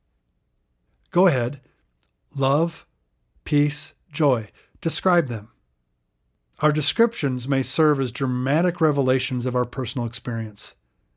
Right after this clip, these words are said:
These ideas can also become ideals. They escape our reality and dwell somewhere in the realm of the unapproachable, unable of being experienced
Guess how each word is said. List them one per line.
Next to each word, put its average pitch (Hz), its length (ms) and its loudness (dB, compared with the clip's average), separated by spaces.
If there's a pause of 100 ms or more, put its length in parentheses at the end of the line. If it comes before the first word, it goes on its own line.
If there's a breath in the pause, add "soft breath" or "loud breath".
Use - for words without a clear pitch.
(960)
These 202 240 6
ideas 143 480 4
can 139 140 -2
also 165 340 2
become 131 400 -2
ideals. 123 840 0 (840)
They 143 140 0
escape 180 560 0
our 175 140 4
reality 135 600 0
and 120 160 -4
dwell 139 260 2
somewhere 151 400 2
in 143 80 2
the 131 80 0
realm 120 500 -2 (320 soft breath)
of 131 120 -6
the 127 120 0
unapproachable, 117 840 -2 (300 soft breath)
unable 160 640 4
of 123 160 -2
being 143 220 4
experienced 120 800 -2